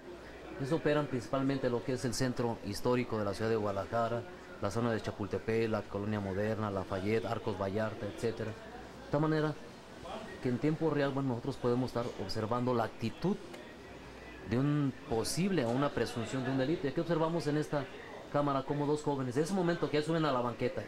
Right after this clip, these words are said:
y van en sentido contrario, ya es una actitud sospechosa para nosotros. Y en ese momento, bueno, tomamos el radio. Aquí en este video podemos observar cómo dos jóvenes que van a bordo de esa motocicleta les tira la mano y le arranca.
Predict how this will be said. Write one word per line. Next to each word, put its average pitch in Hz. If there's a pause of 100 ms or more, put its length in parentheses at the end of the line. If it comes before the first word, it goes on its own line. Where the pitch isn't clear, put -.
y -
van 147
en 165
sentido 160
contrario, 151 (400)
ya 147
es 147
una 156
actitud 147 (180)
sospechosa 123
para 117
nosotros. 104
Y 113
en 139
ese 151
momento, 151 (320)
bueno, 131
tomamos 131
el 127
radio. 151
Aquí -
en 151
este 151
video 151
podemos 143
observar 135 (380)
cómo 147
dos 151
jóvenes 160 (480)
que -
van 127
a 135
bordo 131
de 139
esa 147
motocicleta 147 (280)
les 107
tira 143
la 156
mano 151 (160)
y 123
le 104
arranca. 113